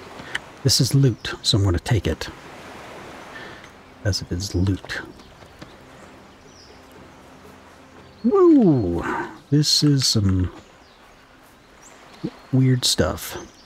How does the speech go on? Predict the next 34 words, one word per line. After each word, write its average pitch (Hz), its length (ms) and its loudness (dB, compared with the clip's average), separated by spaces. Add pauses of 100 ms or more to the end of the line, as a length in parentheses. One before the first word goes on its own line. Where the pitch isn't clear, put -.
(140)
Is 143 300 2
this 165 240 2
the - 100 -4
peasant 135 400 0
kingdom? 95 540 -2 (460)
Ha 208 100 2
ha! 214 520 0 (440)
Are 92 60 2
they 95 100 2
really 160 220 2
calling 185 300 2
us - 140 -4
that? 78 220 -4 (140)
So - 160 2
it's - 160 -2
not. 85 280 -2 (640)
But 247 100 4
it 208 80 4
is 175 140 4
now. 131 420 2
I 190 60 0
like 160 200 2
the 151 60 -4
sound 156 280 2
of 82 60 -2
it. 80 100 -4 (180)
Peasant 131 300 0
kingdom. 69 480 -2 (840)
And 165 100 4
I 156 40 4
think 170 180 4
we 180 80 4
deserve 165 360 4
it. - 240 -6